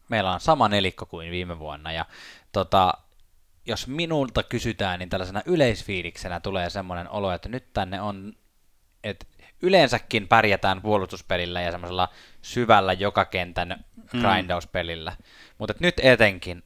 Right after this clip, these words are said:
Speaker 1: sillä on nyt päästy. Se toimii tällä hetkellä tuolla N H L:ssä. Nää kaikki on enemmänkin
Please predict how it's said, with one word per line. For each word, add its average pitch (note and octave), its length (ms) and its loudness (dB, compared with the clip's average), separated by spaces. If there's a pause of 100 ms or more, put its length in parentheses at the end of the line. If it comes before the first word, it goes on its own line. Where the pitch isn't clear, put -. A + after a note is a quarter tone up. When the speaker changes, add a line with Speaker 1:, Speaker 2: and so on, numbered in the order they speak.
Speaker 1:
sillä A2+ 360 4
on B2 160 4
nyt G2+ 200 -4
päästy. F2+ 400 0
Se - 160 0
toimii A2 440 4
tällä F#2+ 300 2
hetkellä E2+ 360 -8
tuolla F2 300 -4
N A2 40 -6
H G2 60 -8 (180)
L:ssä. F2 280 -6 (460)
Nää B2+ 140 4
kaikki D#3 380 4
on F#2+ 200 -2 (300)
enemmänkin G2 640 2